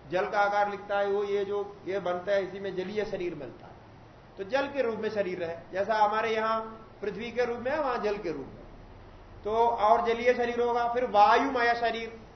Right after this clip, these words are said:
वायु ही शरीर होता है, जो प्रेत पिशाच भूत आदि जो भी होते हैं ये वायुमय शरीर होते हैं। ये वायु के जो झोंका है उसी प्रकार ही वो चलते हैं,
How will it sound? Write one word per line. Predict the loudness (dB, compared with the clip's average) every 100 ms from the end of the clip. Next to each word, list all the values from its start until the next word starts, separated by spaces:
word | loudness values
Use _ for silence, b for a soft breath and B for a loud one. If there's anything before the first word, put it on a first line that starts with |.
| -20 -20 -20 0
वायु | 4 6 4
ही | 2 2
शरीर | 2 0 2
होता | 2 2
है, | 2
जो | 2
प्रेत | -2 -6 -8 0 2 0 -4
पिशाच | -2 2 2 0 -6 -10 -12 -18 -20 -8
भूत | -4 2
आदि | 4 4 2
जो | -2 -4
भी | -2
होते | -4 -2
हैं | -2
ये | 0
वायुमय | 2 4 4 4 0
शरीर | 0 -4 -4
होते | -6 -8
हैं। | -16 -18 B B -8
ये | -2
वायु | 0 2 2 2 0
के | -6
जो | -4 -4
झोंका | -2 -4 0 0
है | 4 4 4
उसी | 0 -4
प्रकार | -4 0 2
ही | 2
वो |
चलते | -2 -4 -6 -14
हैं, | -18